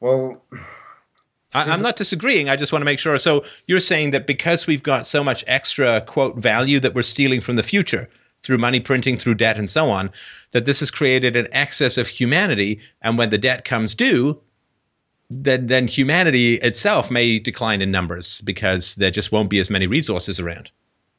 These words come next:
Speaker 1: Well, yeah, the, I mean, it's bad news for, for the R's, right?
Speaker 2: Well, anything that's bad news for the R's is not great news for the K's 'cause it feels like we're a little outnumbered at the moment. <laughs>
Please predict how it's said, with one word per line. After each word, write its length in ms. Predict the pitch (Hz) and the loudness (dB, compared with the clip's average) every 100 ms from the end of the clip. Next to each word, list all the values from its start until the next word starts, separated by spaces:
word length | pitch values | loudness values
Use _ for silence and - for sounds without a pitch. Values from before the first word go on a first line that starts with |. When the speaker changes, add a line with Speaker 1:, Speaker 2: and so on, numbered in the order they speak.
| _ _ - | _ _ -4
Speaker 1:
Well, 420 | 117 120 117 117 | 0 2 0 -2
yeah, 240 | 107 95 | 0 2
the, 500 | 95 98 92 85 76 76 - - | 0 -4 -4 -6 -8 -16 -10 -4
I 40 | |
mean, 140 | 92 | -2
it's 160 | 95 92 | -4 2
bad 220 | 101 92 | 4 4
news 240 | 92 87 - | 2 -4 -2
for, 440 | 87 76 73 76 _ _ _ | 0 0 -2 -8 _ _ _
for 220 | - 85 | -4 -2
the 200 | 80 76 | 0 2
R's, 320 | 82 85 - | 2 2 -2
right? 140 | 71 - - _ _ _ _ _ _ _ _ _ _ _ _ _ _ _ _ _ _ _ _ _ _ - 117 | -6 -6 -14 _ _ _ _ _ _ _ _ _ _ _ _ _ _ _ _ _ _ _ _ _ _ -8 -2
Speaker 2:
Well, 240 | 123 117 | 2 2
anything 320 | 127 151 143 | 2 2 2
that's 160 | 131 - | 0 0
bad 280 | 139 135 127 | 0 0 0
news 200 | 135 131 | 0 0
for 100 | 110 | 0
the 120 | 113 | 0
R's 260 | 127 127 120 | 2 0 -4
is 140 | 104 | -4
not 240 | 127 123 | -4 -4
great 260 | 110 127 120 | -2 -2 -2
news 220 | 117 120 - | -4 -4 -4
for 80 | 117 | -8
the 80 | |
K's 440 | - 139 120 117 - | -2 0 0 0 -4
'cause 300 | 120 107 - | -6 -6 -6
it 120 | 123 - | -8 -8
feels 280 | - 170 131 | -2 -2 0
like 180 | 135 | -2
we're 100 | 151 | 0
a 40 | 120 | 0
little 220 | 139 127 | 0 2
outnumbered 520 | 123 135 131 131 120 | 0 0 -2 0 -4
at 100 | 110 | -6
the 60 | 135 | -6
moment. 480 | 139 147 - - | -4 -6 -8 -16
<laughs> 40 | - | -18